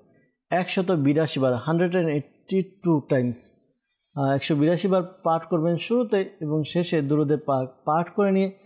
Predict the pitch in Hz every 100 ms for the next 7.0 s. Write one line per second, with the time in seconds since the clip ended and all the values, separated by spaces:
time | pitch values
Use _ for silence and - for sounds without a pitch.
0 | _ _ - 156 170 180 175 160 165 135
1 | 127 147 156 185 185 147 - 139 135 131
2 | 131 131 131 131 196 196 160 127 135 139
3 | 135 _ _ _ _ 139 135 - 175 160
4 | - 202 180 175 160 - 143 135 131 127
5 | 131 117 - 160 160 160 - 131 123 135
6 | 147 147 - 127 - 131 120 110 147 127